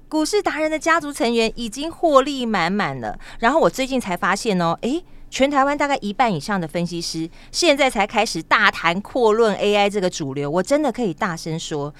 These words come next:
只有郑老师果然是领先市场，走在趋势前，这一波A I标股班真的大获全胜，永远跑在最前面。所以接下来投资人、听众朋友想赚钱的你，锁定好接下来要布局的重点咯，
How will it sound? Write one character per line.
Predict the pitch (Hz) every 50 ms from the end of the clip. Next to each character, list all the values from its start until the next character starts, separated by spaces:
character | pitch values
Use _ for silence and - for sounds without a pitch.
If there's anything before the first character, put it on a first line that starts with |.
| - - - - -
只 | - - 247 320
有 | 311 247 185
郑 | - - - 311 277 247 220
老 | 196 165 147 143
师 | 160 - - 220 214 214 214 214 233 226 - - - - -
果 | - 302 277 254 240
然 | 233 240 226 226 277
是 | - 339 349 320
领 | 277 277 240 185 190
先 | - 269 247 254 269
市 | - - 277 226
场， | - 233 175 156 160
走 | - - 208 190
在 | 208 285 277
趋 | 269 - 262 254
势 | 262 254 214
前， | - - 156 151 156
这 | - - 285 277
一 | 262
波 | - - 262 233 240 - -
A | 254 254 262
I | - - 226 233 233 240
标 | - 233 208 214 226
股 | 214 190 160 139
班 | - - 180 190 196
真 | 202 - 240 240
的 | 233 226 185 160
大 | - 269 214 180 165 170
获 | - - 208 185 160
全 | 147 - - 175 139 131 139
胜， | 151 - - 185 135 - - - - -
永 | - 233 254 277 302
远 | 302 269 254 285
跑 | 277 185 160
在 | 175 233 214 214
最 | 214 233 196
前 | 190 - 175 139
面。 | 165 185 175 - - - - -
所 | - - 302
以 | 349 277
接 | - - 311 311
下 | - 359 294
来 | 220 214
投 | - - 226 214 214
资 | 233 - 269 294
人、 | 269 214 190 190 208
听 | 208 - 240 226 233
众 | 254 220 202
朋 | 196 175
友 | 175 170 147 - -
想 | - - - - 220 175 151 143 151
赚 | - - 269 233 196
钱 | 196 - - 165 151
的 | 160 170 165
你， | 165 170 139 - -
锁 | - - 226 208 202
定 | 214 285 262 262
好 | 233 185 151
接 | - - 240
下 | 233 285 254
来 | 202 180 185
要 | 208 214
布 | 208 - - - 370 359 302 254 220
局 | - - 214 220 208
的 | 226 220
重 | 220 - - - - 233 214 208
点 | 214 185 170 165
咯， | 170 170 175